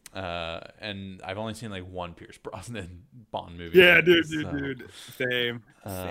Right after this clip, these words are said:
Speaker 2: same.
Speaker 1: and I've mostly seen the Daniel Craig ones because he's been the Bond, like, basically our entire lives. I mean, he became
Speaker 2: Oh.
Speaker 1: Bond in two thousand six. I was twelve,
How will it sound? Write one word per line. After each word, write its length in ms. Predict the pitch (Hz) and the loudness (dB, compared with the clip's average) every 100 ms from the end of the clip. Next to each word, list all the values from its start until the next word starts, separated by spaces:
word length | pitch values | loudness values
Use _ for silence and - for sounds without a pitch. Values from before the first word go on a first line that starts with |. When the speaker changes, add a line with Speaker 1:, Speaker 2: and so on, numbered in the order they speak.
| 87 | -8
Speaker 2:
same. 400 | 101 104 101 - - _ _ _ | -10 -14 -14 -18 -20 _ _ _
Speaker 1:
and 100 | - | -6
I've 60 | 123 | -2
mostly 260 | 151 143 143 | 0 -2 -4
seen 200 | 151 135 | -6 -6
the 60 | |
Daniel 280 | 120 127 120 | -6 -6 -6
Craig 240 | - 160 | -4 -4
ones 200 | 135 127 | -6 -10
because 380 | - 113 120 107 | -10 -6 -6 -6
he's 240 | - 120 110 | -12 -12 -12
been 340 | - 113 117 | -4 -4 -2
the 60 | 110 | -6
Bond, 540 | 110 107 110 107 101 | -2 0 0 -4 -10
like, 180 | 107 95 _ _ | -10 -10 _ _
basically 440 | - 107 - 98 95 | -6 -6 -6 -6 -4
our 140 | 92 | -2
entire 560 | 90 95 92 92 87 85 92 - _ _ _ - | -4 -4 -2 -2 -4 -8 -16 -20 _ _ _ -6
lives. 680 | 95 107 98 85 101 107 | 2 4 4 0 -4 -8
I 40 | 95 | -10
mean, 140 | 92 | -10
he 140 | 98 90 | -10 -12
became 400 | 95 - 104 98 | -14 -12 -8 -4
Speaker 2:
Oh. 40 | |
Speaker 1:
Bond 220 | 95 95 92 | -4 -4 -8
in 100 | 87 | -10
two 140 | 101 | -10
thousand 520 | 101 98 92 87 82 | -6 -6 -6 -12 -14
six. 580 | - - 107 90 98 - | -10 -6 -4 -2 -4 -4
I 120 | 90 | -4
was 260 | 90 85 80 120 _ - _ _ _ _ _ _ _ _ _ _ - | -4 -8 -14 -20 _ -20 _ _ _ _ _ _ _ _ _ _ -20
twelve, 640 | - 87 82 117 156 165 | -10 -6 -2 -2 -2 -8